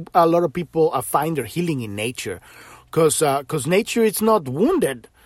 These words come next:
it is alive, fully vibrant. Everything is, it's living there. So it, that energy, you get to re-, re-, remember what is to be alive.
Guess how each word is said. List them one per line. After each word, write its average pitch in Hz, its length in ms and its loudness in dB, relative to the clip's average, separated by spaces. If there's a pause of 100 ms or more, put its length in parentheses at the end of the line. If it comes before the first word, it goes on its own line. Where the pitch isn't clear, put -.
(380)
it 196 160 6
is 233 220 4
alive, 165 500 4
fully 262 460 4
vibrant. 160 680 0
Everything 190 600 0
is, 143 200 -4
it's 143 200 -4
living 160 500 2 (100)
there. 95 260 -8
So 135 260 0
it, 135 120 -2 (100)
that 170 400 0
energy, 165 520 -2 (320)
you 156 160 -2
get 160 220 2
to 156 100 -4
re-, 123 260 -2
re-, 131 240 -4
remember 139 680 0
what 120 300 -2
is 123 220 -8
to 120 80 -8
be 107 220 -12
alive. 87 500 -14